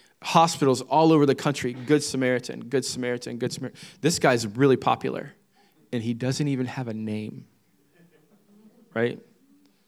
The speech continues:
Like, he's one of the most popular people in God's Word. Because of hospitals and things like that. If you've been around here long enough, you know that I always say when someone doesn't have a name in the Bible,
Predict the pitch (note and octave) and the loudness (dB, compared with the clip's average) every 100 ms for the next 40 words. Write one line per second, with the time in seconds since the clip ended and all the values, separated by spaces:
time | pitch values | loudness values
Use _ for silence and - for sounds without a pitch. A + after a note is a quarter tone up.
0 | _ - C3 C3 D3 B2+ D3+ C#3+ C#3 - | _ -2 0 4 2 4 4 6 4 4
1 | D3 C#3+ C#3 D3+ C#3+ C3+ C3 - - - | 2 2 2 2 2 2 0 -2 -10 -18
2 | - - _ - C3+ C3 B2+ B2 D3 D#3 | -20 -20 _ -2 0 2 2 2 0 0
3 | B2+ B2 - _ _ _ _ _ _ _ | -2 -8 -18 _ _ _ _ _ _ _
4 | _ - - C3 C3 C#3 D#3+ D3+ C#3 C#3 | _ -20 -18 -2 0 2 4 4 4 2
5 | E3 F3+ - C3+ B2+ C#3+ C#3 D#3+ C#3 D3 | 2 0 0 -2 -2 -4 -4 -6 -4 -4
6 | D3 F3 - - - - E3 D3 - F3+ | 0 -2 -2 -10 -20 0 4 4 2 4
7 | E3 A3 F3 E3 F#3 F3 D3+ D3+ D3 C#3+ | 6 8 6 6 6 6 6 4 4 2
8 | C3+ D#3 D3+ D#3 D#3 - C#3 D#3 D#3 D3 | 2 2 4 6 6 4 4 6 6 6
9 | C#3+ D#3 C#3+ C#3 C3+ - D#3+ E3 D3+ D3 | 6 4 6 2 2 2 2 4 2 0
10 | - D3 C#3+ C3+ C#3 D3 D3 B2+ B2+ C#3 | 0 0 0 0 0 0 0 2 4 4
11 | D#3 E3 | 2 0